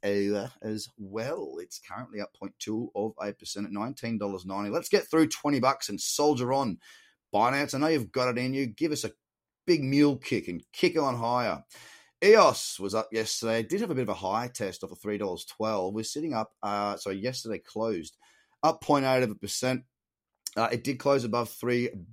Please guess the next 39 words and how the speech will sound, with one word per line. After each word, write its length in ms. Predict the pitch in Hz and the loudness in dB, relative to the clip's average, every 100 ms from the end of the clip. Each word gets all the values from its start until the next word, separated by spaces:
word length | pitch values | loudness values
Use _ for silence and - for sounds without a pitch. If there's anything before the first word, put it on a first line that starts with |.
| 110 | -2
buckaroos. 880 | 117 117 117 123 131 147 165 - - - - _ _ | 0 2 0 -2 -2 -6 -10 -14 -16 -20 -20 _ _
Uh, 140 | - 120 | -2 0
eos 320 | 131 139 127 117 | 4 4 4 0
now, 320 | 120 127 135 | 0 0 0
I 120 | 117 120 | 0 0
am 220 | 123 113 | 0 -2
very, 580 | 92 101 117 120 120 110 | -2 2 4 4 2 -2
very, 520 | 92 110 107 104 101 | -2 0 2 0 -2
very 440 | 87 107 143 90 | -2 -4 -2 -4
interested 520 | 85 - 85 - 92 | -6 -8 -12 -10 -10
in 120 | 90 95 | -10 -8
eos 440 | 95 95 98 - | -6 -6 -6 -10
on 280 | 98 101 98 101 | -8 -6 -8 -10
the 220 | 92 98 | -8 -6
four 500 | 98 - 107 104 104 95 - - - | -6 -8 -2 0 0 -4 -10 -12 -8
hour. 360 | 110 82 - - _ | -6 -6 -8 -18 _
Gotta 140 | 85 85 | -8 -6
see 180 | 90 | -6
how 200 | 90 90 | -4 -4
it 100 | 87 | -4
sets 320 | - 98 - 104 | -6 -8 -6 -6
up. 140 | 113 | -6
I've 80 | 92 | -6
got 100 | 90 | -10
three 280 | - 107 104 | -8 -4 -2
hours 200 | 104 95 | -2 -2
and 160 | 90 | -6
ten 200 | - 95 | -8 -6
minutes 260 | 98 98 - | -4 -6 -8
to 80 | 82 | -8
go 240 | 98 104 | -4 -4
until 280 | 90 - 90 | -6 -8 -6
that 160 | 90 82 | -6 -6
may 200 | 90 92 | -8 -6
or 100 | 90 | -6
may 460 | 92 95 104 101 | -6 -4 -2 -2
not 160 | 92 - - - | -4 -8 -16 -12
set 380 | - - 92 | -10 -8 -4
up. 180 | 123 - | -4 -6